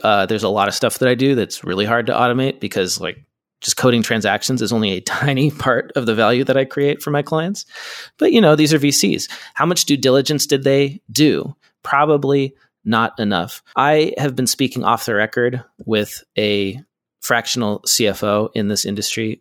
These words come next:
who has raised, like, half a billion dollars for his clients. And I can't use his name because he has a lot of relationships.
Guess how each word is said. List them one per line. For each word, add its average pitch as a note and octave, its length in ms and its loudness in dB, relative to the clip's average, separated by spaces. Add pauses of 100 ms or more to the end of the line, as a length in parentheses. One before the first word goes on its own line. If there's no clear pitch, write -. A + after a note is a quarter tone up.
who G2+ 380 -6
has G2 480 -2
raised, G2+ 340 -2
like, F#2+ 280 -6 (260)
half A2+ 380 -2
a G#2+ 100 0
billion G2 400 -2
dollars E2+ 560 -2 (180)
for G#2+ 180 -4
his E2+ 100 -4
clients. - 540 -8 (100)
And A2 100 -2
I A2+ 60 0
can't C#3 220 -4
use B2 100 -4
his G#2+ 140 -4
name G2+ 340 -4 (140)
because G2+ 240 -4
he G2 80 -4
has G2 160 -2
a F#2 80 -4
lot F#2+ 180 0
of G2 80 -10
relationships. F#2 640 -6